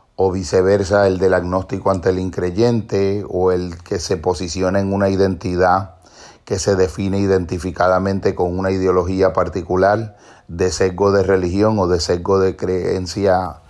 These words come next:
política o de visión social o hasta de la idea de lo que,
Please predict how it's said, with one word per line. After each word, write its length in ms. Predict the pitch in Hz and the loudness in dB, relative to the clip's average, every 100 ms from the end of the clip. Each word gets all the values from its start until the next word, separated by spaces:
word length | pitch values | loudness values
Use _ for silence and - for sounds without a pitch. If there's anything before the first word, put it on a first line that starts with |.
| - - _ - | -20 -20 _ -4
política 720 | 95 95 113 110 98 87 90 | -2 0 -2 -4 -4 0 2
o 100 | 90 | 2
de 160 | 90 87 | 0 -4
visión 440 | 85 - 90 87 | -6 -6 -6 -6
social 680 | 85 95 - 95 98 113 98 | -4 -4 -2 0 2 2 0
o 160 | 90 | -2
hasta 260 | 82 - 92 | -4 -2 0
de 100 | 90 | 2
la 140 | 92 | 0
idea 380 | 90 87 104 117 | 0 0 2 4
de 100 | 110 | 4
lo 160 | 104 98 | 2 0
que, 160 | 95 | -4